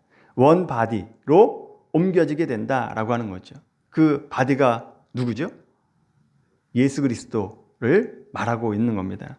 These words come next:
그러니까 성령을 받아서 우리가 어디로 가게 되느냐라고 하는 것을 세례를 설명하고 있다라고 하는 거죠. 우리가 성령 세례를 받으면 우리가 예수 그리스도의 몸,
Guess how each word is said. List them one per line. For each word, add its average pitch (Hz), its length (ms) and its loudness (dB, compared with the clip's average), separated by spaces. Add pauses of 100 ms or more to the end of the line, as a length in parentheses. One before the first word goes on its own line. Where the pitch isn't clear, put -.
그러니까 - 320 -4
성령을 190 440 6
받아서 139 720 2 (220)
우리가 139 260 4
어디로 180 380 4
가게 220 260 2
되느냐라고 185 1080 2
하는 175 200 2
것을 190 500 2 (500)
세례를 156 840 2
설명하고 208 500 4
있다라고 113 560 0
하는 110 160 -4
거죠. 117 340 -12 (380)
우리가 151 520 4 (800)
성령 180 380 2
세례를 160 320 4
받으면 131 640 0 (440)
우리가 139 720 2 (640)
예수 180 320 6
그리스도의 220 560 4
몸, 127 500 0